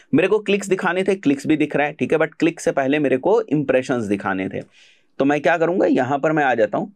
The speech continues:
ठीक है? और इसमें मैं क्लिक्स की जगह यहाँ पर मैं सिलेक्ट कर लेता हूँ इम्प्रेशंस और इसको मैं यहाँ ड्रॉप कर दूंगा इम्प्रेशंस को, राइट?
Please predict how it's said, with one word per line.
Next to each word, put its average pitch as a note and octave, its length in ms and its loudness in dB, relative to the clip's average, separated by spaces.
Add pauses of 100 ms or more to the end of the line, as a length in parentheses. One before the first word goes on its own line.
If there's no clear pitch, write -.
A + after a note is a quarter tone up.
(140)
ठीक - 160 0
है? - 40 0
और C3 320 0
इसमें D#3 280 0
मैं G3 200 -2
क्लिक्स D3 280 -2
की D#3 120 -2
जगह C#3 200 2
यहाँ B2 180 0
पर C#3 120 -2
मैं C#3 100 -2
सिलेक्ट G#2 280 0
कर A2 60 0
लेता G#2+ 200 0
हूँ D#3+ 100 -2
इम्प्रेशंस - 580 -4 (420)
और C#3 140 0
इसको - 280 -4
मैं D3+ 140 0
यहाँ C3+ 220 -2
ड्रॉप G2+ 320 0
कर F2+ 120 0
दूंगा E2 220 -2
इम्प्रेशंस G#2+ 560 -2
को, G2 140 -2
राइट? C3+ 260 -2